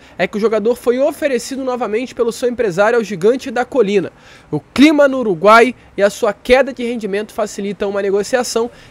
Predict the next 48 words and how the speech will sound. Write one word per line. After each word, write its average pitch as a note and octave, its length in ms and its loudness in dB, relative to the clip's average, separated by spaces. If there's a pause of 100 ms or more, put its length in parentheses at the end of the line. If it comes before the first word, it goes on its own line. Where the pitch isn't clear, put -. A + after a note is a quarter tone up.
e A3+ 60 2
é A#3+ 80 4
ver G#3+ 220 -2
qual G#3+ 220 -4
será G#3 260 0
a - 20 4
atitude G3 340 -6
do A3+ 80 -8
Vasco. D#3 340 -2
É E3 40 -4
um - 20 -4
nome G#3+ 140 -4
que A#3+ 100 -6
está B3 260 -4
nas C4+ 160 0
mãos G#3+ 300 0 (300)
da G3+ 180 4
diretoria. G#3+ 680 0 (280)
Não F#3+ 120 -2
sabemos G#3 340 0
se - 80 -10
o - 20 -6
Vasco G#3 280 -2
vai A3 180 2
andar G#3 280 2
com - 80 -4
as G3 80 -2
negociações, G3 760 -6 (240)
mas F3 180 -2
é G#3+ 60 0
um G#3+ 60 -2
nome G3+ 180 -4
que A3 100 -10
interessa G3+ 440 -2
muito F3 320 -6 (280)
a G3 80 2
diretoria F#3+ 640 -2 (400)
Cruz B3 300 0
Maltina. G#3 560 -4 (320)
E A#3+ 100 2
outro D4+ 240 4
nome C4 220 0
que - 80 -12
também C4 240 -2
foi C#4+ 200 -8
sondado G#3+ 640 2
pelo F3+ 220 -4
Vasco G3 480 -2